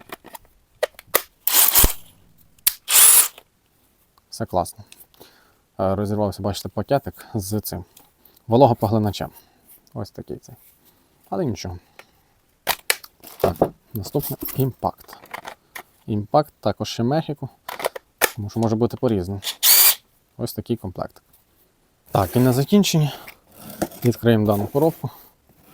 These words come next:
Тут щось неважке. Можливо, я думаю, що тут фрезер. Так. Відповідно, так і є, напевно. Так, так.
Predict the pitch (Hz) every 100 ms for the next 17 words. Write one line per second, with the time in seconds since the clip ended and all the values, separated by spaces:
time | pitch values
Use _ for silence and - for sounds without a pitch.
0 | - - - - 131 - 127 - 127 120
1 | - 160 165 - - 117 135 131 120 123
2 | 120 113 - 123 - - - 95 95 -
3 | - - - - - - - - - -
4 | - - - - - - _ _ - _
5 | - - - - - _ - - - -
6 | - - - - _ _ - - - -
7 | _ - - _ _ - - - - -
8 | - - - _ _ _ _ _ _ 110
9 | 104 113 117 143 117 117 - 120 107 98
10 | 90 92 98 98 101 113 - 101 90